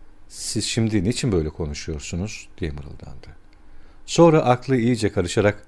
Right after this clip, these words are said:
"Bu adam neler söylüyor böyle?" diye düşündü. "Beni gerçekten de suçsuz sanıyor olabilir mi?" "Bunları niçin söylüyorum? Çünkü size açıklama yapmaya geldim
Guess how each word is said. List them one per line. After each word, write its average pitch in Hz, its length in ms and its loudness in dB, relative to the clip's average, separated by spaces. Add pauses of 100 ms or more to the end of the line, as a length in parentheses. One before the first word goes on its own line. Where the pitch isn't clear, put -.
(500)
"Bu 104 100 6
adam 117 260 4
neler 143 220 2
söylüyor 78 480 -2 (100)
böyle?" 78 280 -4
diye 76 200 -6
düşündü. - 400 -12 (400)
"Beni 98 360 4 (220)
gerçekten 85 640 -2
de 73 100 -6
suçsuz - 480 -4
sanıyor 80 340 -4
olabilir 80 400 -4
mi?" - 140 -12 (480)
"Bunları 135 380 8
niçin 107 320 4
söylüyorum? 73 600 -4 (240)
Çünkü 117 400 0
size 104 420 4
açıklama 104 460 2
yapmaya 90 360 0
geldim 85 420 2